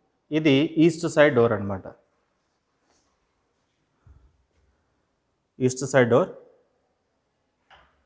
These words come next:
మరొకసారి హాల్.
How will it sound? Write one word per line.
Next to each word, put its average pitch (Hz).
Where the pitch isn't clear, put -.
మరొకసారి 131
హాల్. 98